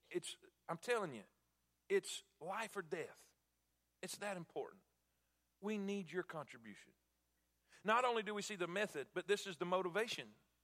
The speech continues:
It says, "Edifying it, itself," verse sixteen, "edifying itself in," what's that word?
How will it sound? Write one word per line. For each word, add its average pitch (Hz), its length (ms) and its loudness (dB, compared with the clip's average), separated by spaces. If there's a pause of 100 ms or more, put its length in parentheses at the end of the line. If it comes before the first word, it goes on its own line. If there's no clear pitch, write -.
(480)
It 202 120 6
says, 220 280 6 (120)
"Edifying 262 880 6
it, 196 160 8 (240)
itself," 208 680 4
verse 196 200 6
sixteen, 175 500 -2 (320)
"edifying 247 720 8
itself 196 680 4 (160)
in," 240 560 4 (280)
what's 190 160 0
that 170 160 4
word? 139 260 4